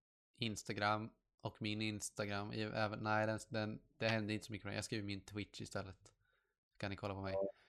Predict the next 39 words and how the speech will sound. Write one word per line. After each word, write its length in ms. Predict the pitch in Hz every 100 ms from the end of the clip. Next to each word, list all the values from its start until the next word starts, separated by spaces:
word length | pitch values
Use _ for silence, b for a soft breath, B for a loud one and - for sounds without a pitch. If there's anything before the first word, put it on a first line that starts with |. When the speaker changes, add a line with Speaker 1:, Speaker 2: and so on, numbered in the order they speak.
| B B
Speaker 1:
Och 400 | 113 - - - -
sen 560 | - - 113 110 107 - _ _ -
kan 120 | -
jag 100 | 110
skriva. 640 | - 120 117 98 98 98 95
Speaker 2:
Kan 180 | - 120
du 100 | 113
länka 240 | 113 107
till 260 | 104 - 95
i 140 | 101
Gmail, 440 | 95 95 98 95 92
va? 60 |
Speaker 1:
Sen, 380 | 95 117 120 120
eh, 280 | 120 117 -
om 120 | 117
ni 80 | 123
vill 300 | 117 117 113
att 160 | 113 -
vara 180 | 117
med 180 | 113 120
i 20 |
podden, 440 | 143 117 92 110 135
eller 160 | 117
om 120 | 113 113
ni 60 |
har 120 | 113
någon 180 | 113 110
fundering 400 | - 110 104 104
på 140 | 110 110
vad 280 | 104 104
ni 80 | 101
vill 160 | 101 101
snacka 340 | - 101 -
om, 260 | 104 113 135
eller 200 | 123 127
om 140 | 123
ni 100 | 123
vill, 280 | 117 117
eh, 80 | 117